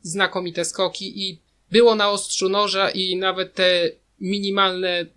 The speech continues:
błędy, czy też może brak szczęścia, bo nie chce mi się już wszystko wierzyć, że w drugiej serii ktokolwiek miał jakieś większego pecha do warunków.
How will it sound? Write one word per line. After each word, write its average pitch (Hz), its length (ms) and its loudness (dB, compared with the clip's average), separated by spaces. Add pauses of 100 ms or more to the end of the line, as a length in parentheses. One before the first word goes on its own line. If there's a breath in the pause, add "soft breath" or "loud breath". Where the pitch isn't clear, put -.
błędy, 175 500 2
czy 160 120 -8
też 170 180 -2
może 175 240 -4
brak 170 240 -2
szczęścia, 185 460 -2
bo 180 120 -2
nie 180 120 -2
chce 170 200 -6
mi 165 80 -4
się 170 140 -4
już 170 120 -4
wszystko - 240 -6
wierzyć, 165 260 -4
że 165 100 -4
w 156 40 -16
drugiej 170 240 -8
serii 165 200 -8
ktokolwiek 175 480 -4
miał 175 140 -4
jakieś 170 380 -6 (100)
większego 170 680 0
pecha 165 320 -4
do 160 100 -4
warunków. 165 540 -4